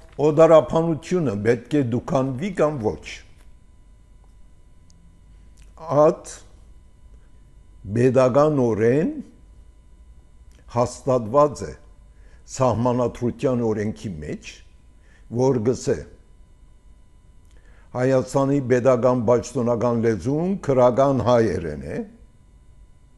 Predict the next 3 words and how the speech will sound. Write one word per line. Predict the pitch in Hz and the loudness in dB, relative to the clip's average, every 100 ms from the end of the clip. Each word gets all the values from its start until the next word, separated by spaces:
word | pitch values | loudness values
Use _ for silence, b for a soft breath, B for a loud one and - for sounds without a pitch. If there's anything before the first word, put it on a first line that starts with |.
| - - - - b b b | -20 -20 -20 -20 b b b
պետական | 113 135 135 139 143 147 135 | 2 4 6 6 6 4 4
պաշտոնական | 131 131 - 131 120 113 117 127 117 117 - - - - - - - - 127 | 2 2 -2 -2 -2 -2 0 2 2 -2 -8 -20 -20 -20 -20 -20 -20 -8 0
անձը | 131 131 - - 143 | 2 2 -2 0 0